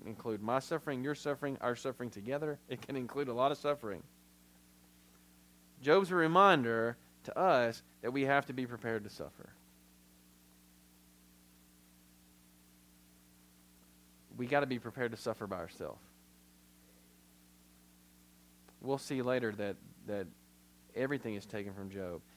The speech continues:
He's a broken man. All his relationships are broken. Everybody's left him.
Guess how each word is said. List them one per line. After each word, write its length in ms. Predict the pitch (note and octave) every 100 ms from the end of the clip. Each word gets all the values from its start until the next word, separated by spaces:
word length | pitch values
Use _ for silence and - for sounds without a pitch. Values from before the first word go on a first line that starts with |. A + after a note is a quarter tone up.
| -
He's 160 | B2+ A#2+
a 40 |
broken 420 | G#2+ A#2+ B2 A2+ A#2
man. 300 | B2 G#2 F#2+ - -
All 100 | A#2+
his 140 | A2+ G#2
relationships 640 | - A2 B2+ C3+ A2+ G#2+ -
are 60 |
broken. 400 | F#2+ G2+ G2 F2+ - - -
Everybody's 500 | B2+ D3+ C3 A2 G#2+
left 220 | A#2+ -
him. 140 | F#2+